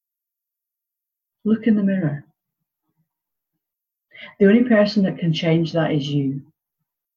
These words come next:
The only person that can make any difference to your situation is you.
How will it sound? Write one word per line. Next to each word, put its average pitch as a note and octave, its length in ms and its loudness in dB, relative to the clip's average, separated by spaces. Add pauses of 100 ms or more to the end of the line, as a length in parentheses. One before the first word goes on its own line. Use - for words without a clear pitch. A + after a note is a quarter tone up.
(1900)
The F3+ 80 -4
only G#3+ 160 4
person G3 380 0
that D#3+ 120 -4
can E3 160 2
make D#3 320 0
any G3 260 2
difference E3 640 -2 (720)
to - 200 -10
your E3 100 0
situation D#3 960 -8 (640)
is D#3 220 -4
you. D3+ 260 -6